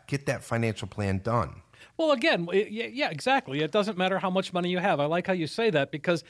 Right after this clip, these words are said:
Speaker 2: whatever you have, you have. That's it. And
Speaker 1: Exactly
Speaker 2: so, and then
Speaker 1: right.
Speaker 2: it's to you to help us creatively make that last or grow that money.
Speaker 1: Yeah, we're trying to take a look at who you are financially. Like,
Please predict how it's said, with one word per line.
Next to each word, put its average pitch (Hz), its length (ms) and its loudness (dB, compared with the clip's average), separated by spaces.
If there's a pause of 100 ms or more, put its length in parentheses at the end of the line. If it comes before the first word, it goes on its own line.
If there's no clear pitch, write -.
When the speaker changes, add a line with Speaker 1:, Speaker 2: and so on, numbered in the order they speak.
(220)
Speaker 2:
whatever 214 280 2
you 190 140 2
have, 185 480 0
you 165 160 -2
have. 202 400 0 (140)
That's 170 240 0
it. 226 260 2 (800)
And 135 120 2
Speaker 1:
Exactly 151 360 2
Speaker 2:
so, - 80 0
and - 100 2
then - 100 4
Speaker 1:
right. 214 80 2
Speaker 2:
it's - 180 -10
to 226 80 2
you 220 400 2
to 175 140 -4
help 220 280 2
us 190 200 4
creatively 170 920 0 (240)
make 165 300 0
that 156 200 0
last 139 500 0
or 156 160 0
grow 147 300 4
that 151 240 2
money. 202 320 -2 (720)
Speaker 1:
Yeah, 180 180 4
we're 127 200 0
trying 233 260 -2
to 196 80 -2
take 139 260 -2
a 123 60 -2
look 127 280 0
at 110 360 2 (260)
who 175 240 2
you 165 300 2
are 85 400 4 (160)
financially. 104 800 -2
Like, 113 400 0